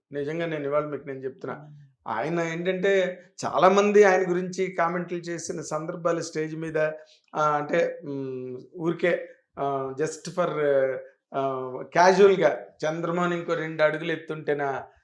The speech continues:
Speaker 1: అసలు మా పని అందరి పని అయిపోయిండేది"
Speaker 2: <laughs>
Speaker 1: అని చాలా మంది మాట్లాడడం నాకు తెలుసు స్టేజ్ మీద.
Speaker 2: No, no. Actually, నన్ను అడిగితే he had, అతని లైఫ్లోనే కాదు, ఇంకొక వంద సంవత్సరాలు కూడా బతకడానికి తగ్గని గొప్ప క్యారెక్టర్లు చేశారండి ఆయన.
Speaker 1: అవును, అవును.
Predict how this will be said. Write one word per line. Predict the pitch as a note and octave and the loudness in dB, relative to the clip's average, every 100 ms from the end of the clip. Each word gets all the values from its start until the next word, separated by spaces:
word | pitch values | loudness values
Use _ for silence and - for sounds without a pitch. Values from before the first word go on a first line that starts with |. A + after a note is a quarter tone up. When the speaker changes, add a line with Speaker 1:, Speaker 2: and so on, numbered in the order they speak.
| - | -10
Speaker 1:
అసలు | C#3+ | -6
మా | D3+ C#3+ | 0 2
పని | C#3+ D3 | 4 2
అందరి | D3+ D#3 D#3 | 2 -2 -4
పని | D#3+ D#3 | -4 -2
అయిపోయిండేది" | D3 C#3+ D3+ D3 C#3+ C#3 - - - | -2 -2 -4 0 0 0 -6 -12 -12
Speaker 2:
<laughs> | - | -6
Speaker 1:
అని | D3 E3 D3+ | -4 -2 2
చాలా | D3+ F#3 | 4 4
మంది | F#3+ F#3+ | 2 2
మాట్లాడడం | F3 E3+ F3+ D#3+ E3+ | 0 0 -4 -6 -4
నాకు | D3+ - | -4 -2
తెలుసు | C#3+ C3+ - | -6 -6 -10
స్టేజ్ | A2+ C3+ B2+ B2 | -12 -8 -8 -10
మీద. | G#2+ | -14
Speaker 2:
No, | G#2+ D3+ E3 | -16 -16 -14
no. | D3+ - F#3 F#3+ | -16 -10 -2 -2
Actually, | F3+ - C#4+ C4 A#3+ - _ _ _ F#3 | -2 -6 -2 0 0 -4 _ _ _ -4
నన్ను | G3+ G3+ | -2 0
అడిగితే | G#3 A#3 C4+ B3 G3 D#3+ - | -2 0 2 2 0 -4 -6
he | F#3+ G3 | -4 -2
had, | G#3 G#3 E3 D#3+ - - - _ - | -2 -2 -4 -8 -12 -16 -18 _ -12
అతని | F3 G3 F#3+ F3+ | -8 -6 -6 -4
లైఫ్లోనే | F#3 G#3+ G#3+ A#3 A3+ A3+ A3 G#3+ A3 | -4 -4 -8 -6 -2 -2 -2 -4 -6
కాదు, | G3+ E3+ | -6 -4
ఇంకొక | F3+ E3+ F#3+ F#3+ | -6 -6 -8 -6
వంద | F#3 F#3 | -6 -6
సంవత్సరాలు | F#3+ G3+ G#3 - A3 | -8 -8 -8 -4 -4
కూడా | G3+ G3 | -2 -4
బతకడానికి | F3+ F3 F3+ F#3 F3 - | -4 -6 -6 -6 -8 -8
తగ్గని | D#3+ E3+ E3 | -8 -8 -12
గొప్ప | D3+ E3 - | -10 -12 -10
క్యారెక్టర్లు | F3 E3+ E3+ - F3+ E3 | -4 -4 -4 -12 -10 -8
చేశారండి | D#3 - D3 A#2+ A2+ | -10 -10 -12 -14 -20
ఆయన. | - - C#3 | -20 -10 -6
Speaker 1:
అవును, | D3+ B2+ _ _ _ | -6 -8 _ _ _
అవును. | B2 B2 | -14 -14